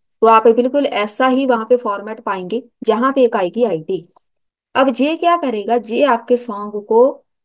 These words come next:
completely बिना किसी रुकावट के play करके देगा automatically। अगर आप ये नहीं लगाएंगे, आप जहां तक भी लगा सकते तब भी work करेगा,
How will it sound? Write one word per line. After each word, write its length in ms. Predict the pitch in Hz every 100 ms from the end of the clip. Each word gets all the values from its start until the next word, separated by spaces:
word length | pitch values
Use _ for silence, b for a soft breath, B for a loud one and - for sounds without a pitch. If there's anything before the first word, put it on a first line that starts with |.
| -
completely 1000 | 262 262 262 277 302 311 294 254 247 269
बिना 680 | 214 - 247 233 262 285 277
किसी 360 | 277 247 254
रुकावट 440 | 247 233 208 214 220
के 180 | 233
play 380 | 247 247 233 247
करके 320 | 262 226 226 214
देगा 360 | 180 180 226
automatically। 680 | 202 202 180 165 165 170 -
अगर 220 | - 294
आप 140 | 302 285 269
ये 120 | 285
नहीं 300 | 196 196 254
लगाएंगे, 380 | 240 196 185 220
आप 160 | 240 277 285 B B -
जहां 260 | 208 214 247
तक 200 | 262 262
भी 120 | 262
लगा 220 | 247 220
सकते 260 | 226 226 269
तब 120 | 254
भी 160 | 240
work 240 | 285 240 233
करेगा, 400 | 208 175 165